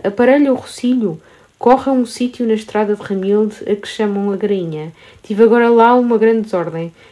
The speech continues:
Creio que dei cabo de dois homens. Ficaram uma poça de sangue. Não digas que vais da torre, que te podem atacar. Mas sabe o que sucedeu, se estão mortos. Depressa, depressa!" O Joaquim, estonteado, remergulhou na cavalariça escura e, de cima de uma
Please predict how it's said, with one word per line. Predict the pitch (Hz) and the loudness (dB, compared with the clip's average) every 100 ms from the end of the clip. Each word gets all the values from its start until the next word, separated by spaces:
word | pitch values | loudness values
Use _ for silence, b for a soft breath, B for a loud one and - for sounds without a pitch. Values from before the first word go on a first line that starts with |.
| b | b
Creio | 247 247 | 2 2
que | 220 | 2
dei | 254 | 2
cabo | 247 247 220 | 4 0 2
de | |
dois | 208 233 208 | 2 2 0
homens. | 180 175 175 | -4 -6 -10
Ficaram | - 220 220 254 262 | -10 -10 0 2 2
uma | 254 | 0
poça | 240 226 226 226 | 0 -2 -2 -6
de | |
sangue. | - 202 175 175 B B B | -6 -8 -8 -10 B B B
Não | 214 233 | 0 2
digas | 240 262 | 2 0
que | - | 0
vais | 220 226 | 0 0
da | 247 | -2
torre, | - 214 - - | 0 0 0 -14
que | - - | -20 -20
te | _ | _
podem | 202 196 190 | -2 0 -2
atacar. | 190 208 175 160 b b b - | -4 -6 -6 -8 b b b -2
Mas | 220 | -2
sabe | 233 262 | 2 2
o | 254 | 2
que | 262 | -4
sucedeu, | - - 190 170 165 | -14 -12 -6 -6 -6
se | - | -14
estão | - 202 | -6 -4
mortos. | 196 160 143 - - | -4 -8 -10 -18 -20
Depressa, | _ 254 294 285 190 | _ 2 2 0 -8
depressa!" | - 254 247 - 165 160 - - _ _ _ _ _ _ _ b b b _ | -4 -2 -2 -6 -16 -16 -20 -20 _ _ _ _ _ _ _ b b b _
O | |
Joaquim, | 202 214 220 - 247 247 | 2 2 2 -2 -6 -6
estonteado, | - - 180 - 196 196 202 B B B | -12 -10 -10 -4 -4 -2 -6 B B B
remergulhou | - 233 233 240 240 240 269 | -6 0 2 2 2 0 0
na | 220 | -2
cavalariça | - 175 185 190 202 - | -4 -4 -4 -4 -6 -8
escura | - - 226 247 226 | -12 -6 -2 -2 -4
e, | 196 | -8
de | 196 | -12
cima | - - 262 240 | -12 -8 -4 -4
de | 202 | -4
uma | 190 175 | -6 -8